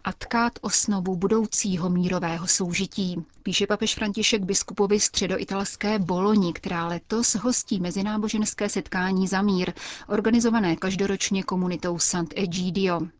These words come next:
Po dvaatřiceti letech od modlitby za mír v Asízi, na kterou Jan Pavel druhý pozval tehdejší náboženské představitele, se třídenní schůzka zaměřuje na otázky míru skloňované z různých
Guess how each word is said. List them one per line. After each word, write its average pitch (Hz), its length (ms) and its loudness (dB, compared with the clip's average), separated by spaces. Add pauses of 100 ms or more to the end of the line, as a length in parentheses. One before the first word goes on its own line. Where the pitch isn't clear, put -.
Po 202 120 4
dvaatřiceti 202 880 0
letech 190 380 -2
od 196 180 0
modlitby 190 500 0
za 196 120 -2
mír 202 200 2
v - 140 -12
Asízi, 185 560 0
na 196 100 2
kterou 190 340 -4
Jan 175 180 0
Pavel 180 300 -2
druhý 185 420 0
pozval 175 480 -2
tehdejší 202 600 2
náboženské 175 680 -2
představitele, 196 800 -2 (100)
se - 140 -2
třídenní 254 440 6
schůzka - 440 -2
zaměřuje 208 580 4
na 214 100 2
otázky 196 500 -2
míru 196 380 2
skloňované 202 760 2
z - 80 0
různých 175 540 -2